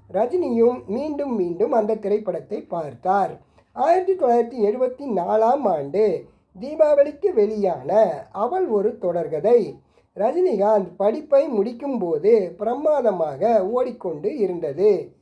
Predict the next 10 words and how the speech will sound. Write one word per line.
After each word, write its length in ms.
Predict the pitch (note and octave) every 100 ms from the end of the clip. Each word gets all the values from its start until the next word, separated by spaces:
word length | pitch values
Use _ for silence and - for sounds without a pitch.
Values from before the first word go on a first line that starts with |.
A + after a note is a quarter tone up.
| _ _ _
கே 240 | - F#4 F#4+
பாலச்சந்தரின் 1040 | G#3 A3 A#3+ A#3 F#3 E3+ E3 A3+ E3+ E3+
பெரும்பாலான 720 | G#3 D#4+ E4+ C4 A#3+ G#3+ B3
வெற்றி 300 | A3+ G#3 D4
படங்கள் 800 | A#3 F3 D#3 D3+ G#3+ D#3+ - _ _ _
மாம்பழம் 840 | E3+ F#3 C#4+ E4 B3+ G3 A3+ G3 -
கிருஷ்ணவேணி 720 | B3 F4 F#4 D#4 A#3 A3+ -
தியேட்டரில் 720 | G3+ F#3 F3+ E3+ A#3+ G3+ F3
ரிலீஸ் 540 | F#3 A3+ B3 D#4 F4 G#3
ஆகும். 580 | D#3 D3 D3 A3+ F3+